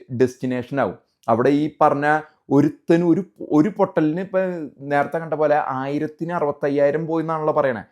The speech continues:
അതുപോലെ ഒരു പൊട്ടിക്കലിന് ഇത് ചെയ്യും. നമുക്കറിയാം ഈ സമാധാനം എന്നൊക്കെ എന്തൊക്കെ എത്രയൊക്കെ പറഞ്ഞാലും ഇനിയിപ്പോൾ സംഭവിക്കാൻ പോണത് എത്ര വെടിനിർത്തൽ എന്ന് പറഞ്ഞാലും ഒരു ഈർക്കിലി പടക്കം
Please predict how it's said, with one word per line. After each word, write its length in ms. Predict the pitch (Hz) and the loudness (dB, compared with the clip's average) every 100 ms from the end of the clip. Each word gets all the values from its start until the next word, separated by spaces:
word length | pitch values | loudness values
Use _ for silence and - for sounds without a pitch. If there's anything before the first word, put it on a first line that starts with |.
| _ - | _ -2
അതുപോലെ 380 | 117 135 143 156 151 | 2 2 2 2 2
ഒരു 100 | 175 175 | 0 -4
പൊട്ടിക്കലിന് 500 | 160 135 135 131 143 156 135 | -8 -6 -6 -6 -8 -10 -8
ഇത് 160 | 120 120 | -8 -6
ചെയ്യും. 180 | 117 87 _ _ - | -6 -8 _ _ 2
നമുക്കറിയാം 420 | 196 214 180 185 | 6 6 4 0
ഈ 40 | 190 | -2
സമാധാനം 520 | 175 151 143 143 143 147 | 0 2 4 4 4 -4
എന്നൊക്കെ 260 | 143 143 139 | -8 -4 -4
എന്തൊക്കെ 420 | 139 139 180 175 165 | -4 -4 -4 -2 -6
എത്രയൊക്കെ 320 | - 170 165 165 | -2 -2 0 0
പറഞ്ഞാലും 280 | 147 135 139 | 0 -2 -2
ഇനിയിപ്പോൾ 260 | 147 185 175 | -4 -4 -4
സംഭവിക്കാൻ 380 | 151 147 151 147 | -2 -4 -6 -6
പോണത് 260 | 143 117 110 | -6 -2 -4
എത്ര 260 | - - 160 143 127 | -6 -4 -2 0 0
വെടിനിർത്തൽ 580 | 120 139 143 - 123 110 | -2 -2 -6 -8 -6 -6
എന്ന് 120 | 117 120 | -4 -6
പറഞ്ഞാലും 420 | 110 92 87 90 92 _ _ _ _ - | -6 -6 -8 -12 -16 _ _ _ _ -6
ഒരു 180 | 254 285 156 | -2 0 0
ഈർക്കിലി 340 | 104 117 107 110 | -2 -6 -6 -4
പടക്കം 280 | 104 123 | -6 -6